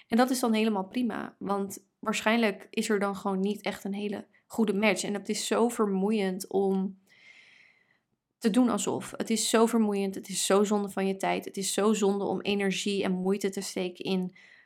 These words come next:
relaties waar je uiteindelijk toch niet gelukkig van wordt. Ik merk gewoon heel erg dat als ik omga met mensen die heel veel energie van mij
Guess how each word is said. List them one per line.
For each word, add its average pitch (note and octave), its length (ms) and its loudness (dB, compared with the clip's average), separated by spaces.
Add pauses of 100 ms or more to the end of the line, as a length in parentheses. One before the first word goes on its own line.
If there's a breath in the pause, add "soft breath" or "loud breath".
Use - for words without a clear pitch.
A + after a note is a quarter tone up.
relaties G3 880 2
waar G3 140 -2
je G3+ 60 -2
uiteindelijk G#3 440 -2
toch G#3+ 160 0
niet G#3+ 180 0
gelukkig F3 340 -6
van F3+ 160 -6
wordt. F3+ 360 -10
Ik G#3+ 120 2
merk A#3 200 6
gewoon G#3+ 200 2
heel A3+ 220 0
erg G#3+ 160 0
dat G3 180 -6
als F#3+ 200 -2
ik F#3+ 400 -6 (1800 soft breath)
omga C4+ 360 6
met G3+ 180 -2
mensen G3+ 440 0
die G#3 160 -4
heel G#3 160 0
veel G3+ 140 -6
energie G3+ 400 -2
van A3 140 0
mij - 340 -8